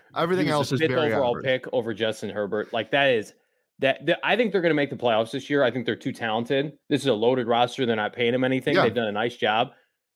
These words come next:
Speaker 2: That's a disastrous pick. He won't be on the roster in five years.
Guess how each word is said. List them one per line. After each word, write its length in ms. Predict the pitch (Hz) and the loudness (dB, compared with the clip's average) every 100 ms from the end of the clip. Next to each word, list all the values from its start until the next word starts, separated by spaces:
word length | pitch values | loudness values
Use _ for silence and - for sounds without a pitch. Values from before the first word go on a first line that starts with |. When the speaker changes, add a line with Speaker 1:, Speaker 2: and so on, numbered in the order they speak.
| _ | _
Speaker 2:
That's 220 | 139 135 131 | 0 0 -2
a 60 | |
disastrous 760 | 104 104 98 101 101 - 110 - | -8 -10 -4 -2 -2 -4 -12 -12
pick. 240 | - 113 - | -8 -8 0
He 60 | 165 | 4
won't 180 | 139 | 4
be 80 | 117 | 2
on 140 | 104 92 | -2 -2
the 60 | |
roster 360 | 92 90 - 87 | -2 -4 -6 -16
in 80 | 90 | -12
five 240 | 92 87 80 | -10 -10 -10
years. 260 | 60 - | -14 -14